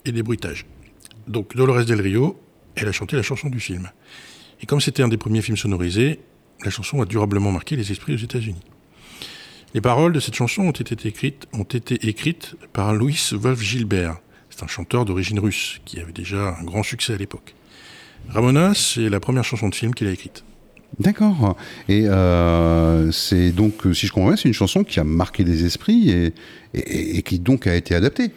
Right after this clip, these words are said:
Speaker 1: Oui, bah oui, très vite, euh, ce morceau est adapté dans d'autres langues, notamment en français,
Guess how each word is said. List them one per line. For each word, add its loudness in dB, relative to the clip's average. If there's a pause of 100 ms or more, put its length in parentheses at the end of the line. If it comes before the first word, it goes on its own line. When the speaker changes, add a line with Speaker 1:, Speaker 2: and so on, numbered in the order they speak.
(460)
Speaker 1:
Oui, 2
bah -2
oui, -2
très 0
vite, -2
euh, -4 (320)
ce -6
morceau -4
est -2
adapté -2
dans 0
d'autres 0
langues, 4
notamment 0
en 2
français, 0